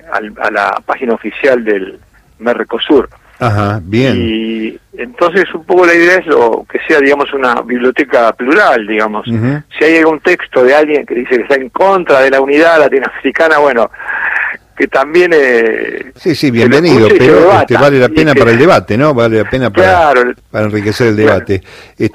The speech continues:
Speaker 1: Claro,
Speaker 2: este,
Speaker 1: exactamente.
Speaker 2: estoy mirando porque vos sos el hijo del Colorado, de Jorge
Speaker 1: Sí.
Speaker 2: Abelardo Ramos, con el que hemos, este, los viejos periodistas, charlado muchas veces de muchas historias, y ahí está Introducción a la América Criolla, un libro extraordinario,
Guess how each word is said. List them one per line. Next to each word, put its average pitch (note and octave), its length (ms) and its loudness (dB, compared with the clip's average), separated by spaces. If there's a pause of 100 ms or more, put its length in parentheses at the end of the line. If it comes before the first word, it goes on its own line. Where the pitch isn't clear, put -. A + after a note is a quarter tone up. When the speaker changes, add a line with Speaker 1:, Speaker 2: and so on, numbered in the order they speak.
Speaker 1:
Claro, C#3+ 200 4
Speaker 2:
este, G#2+ 200 0
Speaker 1:
exactamente. G#2 640 -2
Speaker 2:
estoy C3+ 200 -4
mirando C3 520 2
porque G2 380 -4
vos A2 200 -4
sos G#2 220 -6
el A2 80 -2
hijo A2+ 240 -2
del F2 80 -4
Colorado, F#2+ 720 -4
de F2 320 -10
Jorge G2 280 -8
Speaker 1:
Sí. - 40 -6
Speaker 2:
Abelardo G2+ 480 2
Ramos, G#2 320 -2
con F#2 200 -6
el F2 60 -8
que G2 120 -4
hemos, F#2 360 -6
este, F2 220 -8
los E2+ 100 -6
viejos G2+ 320 -2
periodistas, F#2 580 -6
charlado G2 440 -4
muchas G2 320 -6
veces G#2 420 -4 (460)
de F#2+ 140 -2
muchas G2+ 360 -2
historias, G2 560 -2
y - 20 -4
ahí G2+ 160 -2
está A2 220 -4
Introducción F#2+ 560 -4
a - 20 -6
la F#2 60 -4
América F#2+ 360 -6
Criolla, F2+ 520 -2
un F2 100 -8
libro F#2 200 -6
extraordinario, F#2+ 800 -6